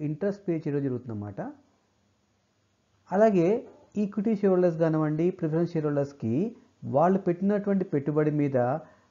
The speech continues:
వచ్చేటువంటి రిటర్న్స్‌ని మనం డివిడెండ్స్ రూపంలో వ్యక్తపరచొచ్చు. అసలు డివిడెండ్ అంటే ఏంటో తెలుసుకుందామండి. డివిడెండ్ అనేది ఈ జాయింట్ స్టాక్ కంపెనీలో వచ్చినటువంటి లాభాన్ని ప్రతి ఒక్క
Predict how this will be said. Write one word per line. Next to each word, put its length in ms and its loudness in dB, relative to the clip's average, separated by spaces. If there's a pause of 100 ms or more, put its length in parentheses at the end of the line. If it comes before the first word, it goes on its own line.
(140)
వచ్చేటువంటి 720 0 (160)
రిటర్న్స్‌ని 520 0 (240)
మనం 140 -2 (460)
డివిడెండ్స్ 420 -2
రూపంలో 340 -2 (440)
వ్యక్తపరచొచ్చు. 680 -6 (680)
అసలు 280 2
డివిడెండ్ 340 4
అంటే 200 2 (160)
ఏంటో 260 0
తెలుసుకుందామండి. 580 -2 (160)
డివిడెండ్ 380 4
అనేది 260 4 (640)
ఈ 40 2 (180)
జాయింట్ 320 2
స్టాక్ 260 0
కంపెనీలో 520 0 (1200)
వచ్చినటువంటి 500 -2 (140)
లాభాన్ని 520 2 (760)
ప్రతి 300 0
ఒక్క 140 -4